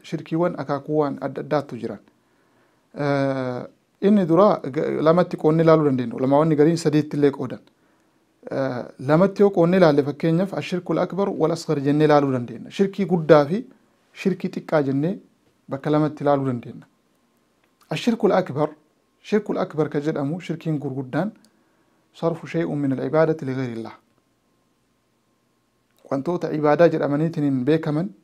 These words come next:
waan gabbartii keessatti seenan, ibaadaa tokko ka Rabbiif ta'u, ka Rabbiin malee haqa hin godhanne,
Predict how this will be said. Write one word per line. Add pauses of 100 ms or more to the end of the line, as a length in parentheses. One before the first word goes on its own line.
(800)
waan
gabbartii
keessatti
seenan, (760)
ibaadaa
tokko (600)
ka
Rabbiif
ta'u,
ka
Rabbiin
malee
haqa
hin
godhanne,